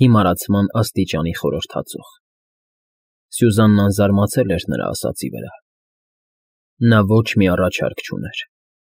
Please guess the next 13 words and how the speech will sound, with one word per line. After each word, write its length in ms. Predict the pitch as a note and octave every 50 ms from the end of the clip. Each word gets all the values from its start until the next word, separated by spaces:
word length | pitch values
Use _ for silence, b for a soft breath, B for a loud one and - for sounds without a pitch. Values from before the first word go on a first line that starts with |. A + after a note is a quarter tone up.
| _ _ _ _
Նա 160 | B2+ B2 A#2+ A2
սպասել 520 | - - F#2 F2+ - - A2+ A2+ A2 G#2+ G2
էր 80 | - _ - B2 A2+
ինչ-որ 340 | A2 - - G#2 G2 F#2+
դրամատիկ 580 | - G2 F#2+ F2+ F2+ F2 F2 - F2+ E2+ - F2+ F2
վախճանի, 440 | D#2 - - - - - - - _ _ _ _ _ _ _ _ _ _ _ _ _ _ _ _ _ _
բայց 240 | - C3 A#2+ - -
քանի 260 | B2+ A#2 G2+ G#2 G2+ G2+
որ 120 | F#2+ F2+ F2+
այդ 120 | - F#2
վերջավորությունը 760 | F#2 - - - F2 F2+ F#2 F#2 F2+ F2 - F#2+ F#2 F2+ G2 -
չէր 240 | - A#2+ G#2+ - C2+
եկել, 340 | G#1+ - - - G#1+ -